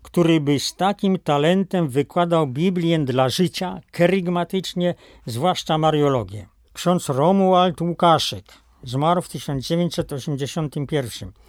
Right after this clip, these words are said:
Teolog fundamentalista, niesłychanie zasłużony twórca struktury Międzywydziałowego Zakładu Leksykograficznego, czyli w organizowaniu prac nad encyklopedią katolicką.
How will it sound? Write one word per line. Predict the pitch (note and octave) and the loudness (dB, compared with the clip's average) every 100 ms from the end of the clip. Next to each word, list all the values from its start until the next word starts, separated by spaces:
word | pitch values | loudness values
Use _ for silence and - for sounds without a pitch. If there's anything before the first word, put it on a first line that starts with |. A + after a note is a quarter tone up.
| - - - _ | -20 -20 -20 _
Teolog | - D#3 E3+ G3 F#3+ | -4 0 4 4 4
fundamentalista, | - E3+ E3 D#3 D#3 D3+ D#3+ D#3+ D3+ - - G2 _ - _ - | 2 -2 2 2 2 0 0 0 -2 -4 -10 -14 _ -20 _ -4
niesłychanie | D3 - D3 - E3+ G#3 G#3 | -4 -2 -6 0 0 2 2
zasłużony | C#3+ D3 - D3+ B2 E3+ G3 E3+ | 2 -2 -2 -6 0 0 2 -2
twórca | - E3 F#3 F3+ F3+ | -4 -2 -2 0 -2
struktury | D#3+ - C3 - F3 F3+ F#3+ - - - - | -2 -4 -6 -4 0 2 2 -2 -20 -18 -2
Międzywydziałowego | D3 E3 C3 D3 D3 C3+ C#3+ C#3 C3+ F#3+ F3 | 2 2 0 0 0 2 4 2 2 2 2
Zakładu | D3 C3+ B2+ D#3+ F3 E3 | 0 0 -2 -2 0 0
Leksykograficznego, | D3 E3 - E3+ - D3+ C#3 C#3+ - D3 - E3 C3+ F#2+ - _ _ - _ | 0 0 -2 -8 -4 -4 -2 -4 -4 -8 -2 0 0 -6 -16 _ _ -20 _
czyli | - F#3 D#3+ F3 A3 G#3+ _ _ _ _ _ - | 2 4 4 4 0 -2 _ _ _ _ _ -8
w | C3 | 2
organizowaniu | E3+ D#3 D3+ D3 B2 C3+ C3 E3 G3 G3 | 4 6 4 2 0 0 2 2 2 0
prac | - D3 F3+ - | -2 -2 -2 -2
nad | D#3+ D3 | -4 -4
encyklopedią | D3 D3 D#3+ C3+ C3+ - F#3+ E3+ D#3 | -4 -4 -6 -4 -4 0 0 0 -2
katolicką. | D3+ C#3 D3 D3 - - F#2 | -2 -2 -2 -2 -6 -12 -16